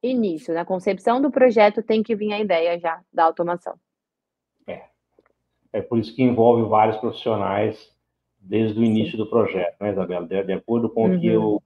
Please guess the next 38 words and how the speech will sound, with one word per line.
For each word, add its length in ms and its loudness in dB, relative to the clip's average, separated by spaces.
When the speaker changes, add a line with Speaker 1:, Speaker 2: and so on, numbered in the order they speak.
Speaker 2:
cliente 640 -6
imagina, 920 2
há 140 2
que 100 -12
se 80 -12
fazer 380 2
um 360 2
briefing, 520 2
né, 180 -2
para 220 0
que 180 -2
possa 480 0
pré-determinar 720 8
Speaker 1:
Isso. 220 -10
Speaker 2:
isso 240 -6
e 220 2
a 120 2
coisa 240 2
se 160 -16
tornar 260 4
um 20 8
pouco 220 8
Speaker 1:
Exatamente. 280 0
Speaker 2:
mais 280 2
tranquila 580 4
ao 80 8
longo 300 4
do 100 -6
tempo, 340 -16
pra 360 -4
não 160 -10
ter 360 2
surpresas 760 10
Speaker 1:
É. 140 0
Speaker 2:
durante 240 2
o 40 0
projeto, 580 0
né? 200 -12